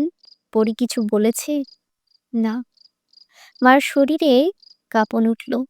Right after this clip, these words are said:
একটি হাহাকারের মতো তিক্ত স্বরে তিনি ফুঁপিয়ে উঠলেন, "আমার বড় খোকা, আমার বড় খোকা।" এন্ট্রেন খেয়ে মরা আমার অভিমানী দাদা যে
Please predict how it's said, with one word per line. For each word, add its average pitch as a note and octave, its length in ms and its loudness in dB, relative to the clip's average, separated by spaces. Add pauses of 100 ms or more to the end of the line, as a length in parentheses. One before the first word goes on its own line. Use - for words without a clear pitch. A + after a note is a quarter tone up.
(640)
একটি C4+ 300 -2 (100)
হাহাকারের C4 720 2
মতো C4+ 240 2 (220)
তিক্ত - 320 -4 (100)
স্বরে C#4 320 0
তিনি C4+ 240 6
ফুঁপিয়ে C4 480 0
উঠলেন, B3+ 360 -2 (760)
"আমার B3+ 280 0 (100)
বড় - 220 2 (120)
খোকা, - 360 -12 (800)
আমার B3+ 320 -2
বড় - 220 0 (120)
খোকা।" - 320 -16 (1800)
এন্ট্রেন C4 400 6
খেয়ে D#4+ 260 0
মরা A#3+ 400 2
আমার B3+ 200 0 (140)
অভিমানী C4 560 2
দাদা A3 340 2
যে C4+ 160 -4